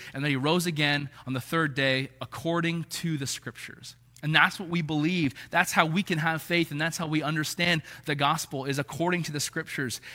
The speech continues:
And if we base our faith on the scriptures, though we don't have that eyewitness testimony that John has,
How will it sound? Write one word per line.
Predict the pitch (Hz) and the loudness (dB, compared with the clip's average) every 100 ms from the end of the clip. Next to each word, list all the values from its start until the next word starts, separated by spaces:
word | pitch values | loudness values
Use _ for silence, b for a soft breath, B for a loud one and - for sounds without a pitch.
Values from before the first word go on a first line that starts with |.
| B B | B B
And | 156 151 156 | 2 4 4
if | 151 | 4
we | 185 | 6
base | 208 139 185 220 - | 6 6 6 4 2
our | 160 165 | 2 2
faith | - 180 190 185 | 2 2 2 2
on | 151 151 | -2 -4
the | |
scriptures, | 143 - 180 - 156 131 | -4 -4 -4 -2 -4 -2
though | 131 175 | 4 4
we | 185 196 | 6 4
don't | 170 170 190 175 | 4 2 0 0
have | 165 175 165 | 0 0 2
that | 160 | 2
eyewitness | 131 143 160 156 151 139 | 4 2 2 -2 -4 -4
testimony | 156 151 156 151 | -4 -4 -4 -4
that | 131 | -4
John | 120 127 143 | -2 -2 -2
has, | 156 170 175 - | -4 -8 -12 -16